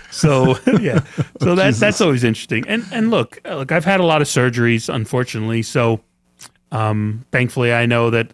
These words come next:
Speaker 1: I relatively bounce back well. So we'll see what happens.
Speaker 2: All right. Well, we will, I guess we will find out. You mentioned covid there before.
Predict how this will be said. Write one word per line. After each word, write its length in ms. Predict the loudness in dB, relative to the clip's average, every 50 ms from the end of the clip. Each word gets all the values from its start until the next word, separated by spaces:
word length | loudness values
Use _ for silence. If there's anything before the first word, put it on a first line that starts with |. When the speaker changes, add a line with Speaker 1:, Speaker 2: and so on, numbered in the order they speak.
| _ -18
Speaker 1:
I 320 | -18 -18 -16 -14 -12 -10
relatively 520 | -8 -4 -2 -2 -2 0 -2 -2 -2 0 0
bounce 260 | 0 0 -2 -2 -4
back 240 | -6 -8 -8 -8 -6
well. 240 | -6 -4 -4 -4 -6
So 140 | -8 -8 -8
we'll 100 | -8 -6
see 100 | -6 -6
what 100 | -6 -4
happens. 300 | -6 -6 -8 -12 -20 -20 _ _ _ _ _ _ _ _ _ _ _ _ _ _ _ _ _ -8
Speaker 2:
All 60 | -6
right. 280 | -4 -4 -4 -4 -4
Well, 180 | -6 -4 -4 -2
we 160 | 2 2 4
will, 300 | 4 4 4 2 2 0
I 60 | 0
guess 240 | 0 0 -2 0 0
we 80 | 0 0
will 160 | 2 0 0
find 320 | -2 -2 -2 -2 0 0
out. 220 | 0 0 -2 0 0
You 100 | 2 2
mentioned 340 | 2 2 2 2 0 0 2
covid 300 | 0 0 0 0 0 0
there 180 | 0 -2 -2
before. 520 | -2 -6 -8 -4 -2 0 0 0 0 -4